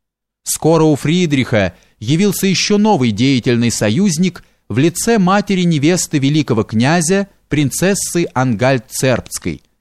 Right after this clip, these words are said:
душевно преданной великому Фридриху и действовавшей по его указаниям. Против всех этих могучих врагов – стоял почти одиноким Алексей Петрович, если не считать тайной поддержки от лиц,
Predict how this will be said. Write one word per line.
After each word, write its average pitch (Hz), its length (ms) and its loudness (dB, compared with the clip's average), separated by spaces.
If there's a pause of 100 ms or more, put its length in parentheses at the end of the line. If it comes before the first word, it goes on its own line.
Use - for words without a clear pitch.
(280)
душевно 170 600 0
преданной 123 520 0
великому 117 500 0
Фридриху 190 720 -2 (300)
и 151 100 2
действовавшей 185 800 0
по 131 100 -2
его 123 300 2
указаниям. 98 680 -2 (1600)
Против 165 380 0
всех - 320 0
этих 156 220 -2
могучих 151 500 0
врагов – 139 600 0 (340)
стоял 208 500 0
почти 190 380 -2
одиноким 175 840 0
Алексей 143 500 -2
Петрович, 120 720 -2 (560)
если 143 300 0
не 139 140 0
считать 139 520 -2
тайной 143 340 0
поддержки 127 640 -2
от 117 180 0
лиц, 165 420 -2